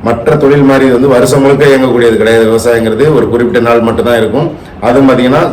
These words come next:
இயற்கையை நம்பி வாழக்கூடிய ஒரு விஷயமா இருக்கும். ஆன்லைன் கிளாஸ் மாதிரியும், ஆன்லைன், அஹ், ஒர்க் மாதிரியும், அது வந்து work to ja-, home அப்படின்னு சொல்லுவாங்கல்ல, அந்த மாதிரியெல்லாம் கிடையாது இது. இது வந்து அந்த ஸ்பாட்டுக்கு அவங்க போய் வேலை செஞ்சாகணும்.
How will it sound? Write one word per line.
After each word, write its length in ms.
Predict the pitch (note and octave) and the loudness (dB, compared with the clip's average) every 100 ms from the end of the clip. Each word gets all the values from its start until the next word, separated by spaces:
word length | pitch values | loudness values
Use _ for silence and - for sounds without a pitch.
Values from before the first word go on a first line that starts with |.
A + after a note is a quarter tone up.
| G#2 | -2
இயற்கையை 400 | C3 D3+ D#3 B2+ | 0 0 2 2
நம்பி 240 | B2 B2 | 2 2
வாழக்கூடிய 380 | A#2+ A#2+ A#2 B2 | 2 2 0 0
ஒரு 140 | C3 A2 | 0 0
விஷயமா 300 | G2+ A#2 A2+ | 0 0 0
இருக்கும். 300 | G#2+ G#2 D#3+ E3 - - - | -2 -2 -4 -4 -12 -14 -4
ஆன்லைன் 320 | C3 C#3 B2+ | 0 0 2
கிளாஸ் 220 | A#2+ A#2+ | 0 0
மாதிரியும், 320 | A#2+ A#2 B2+ C3+ | 0 0 0 0
ஆன்லைன், 320 | B2 B2+ B2+ A#2+ | 0 0 0 0
அஹ், 280 | A#2 A2+ G#2+ | 0 0 0
ஒர்க் 220 | G#2+ G#2+ A#2 | 0 0 -2
மாதிரியும், 340 | A2+ A#2 B2+ C3+ - - A2 | 0 0 -2 -6 -10 -10 -2
அது 120 | A#2+ | 0
வந்து 200 | B2 B2 A#2+ A2 G#2+ G#2+ G#2 G2+ G2+ | 2 2 2 2 2 2 0 0 0
work 180 | A#2 - | 0 0
to 100 | C3+ A#2 | 0 0
ja-, 320 | A#2+ A#2 A2+ G#2+ | 2 2 2 0
home 180 | C3 B2 | 0 -2
அப்படின்னு 240 | G#2 G#2+ | -2 -4
சொல்லுவாங்கல்ல, 340 | G2+ A2 A#2+ - - - - | -4 -2 -2 -4 -8 -16 -12
அந்த 200 | G#2+ C3 C3 | -4 0 0
மாதிரியெல்லாம் 400 | B2+ B2 C3+ B2+ | 0 0 0 0
கிடையாது 300 | A2+ A#2 A#2 | 0 2 2
இது. 160 | A2 B2+ F3 - - - | 0 0 -2 -4 -12 -12
இது 180 | G2+ A#2 | -6 -2
வந்து 240 | B2+ B2+ - | 0 2 0
அந்த 180 | A#2 A2+ | 0 -2
ஸ்பாட்டுக்கு 420 | - B2 B2 B2 | -2 -2 0 0
அவங்க 120 | A2+ A2+ | -2 0
போய் 160 | A#2+ | 2
வேலை 140 | A#2+ B2 | 2 0
செஞ்சாகணும். 500 | A#2+ A#2+ A#2 C3 F3 | -2 -2 -2 -2 -4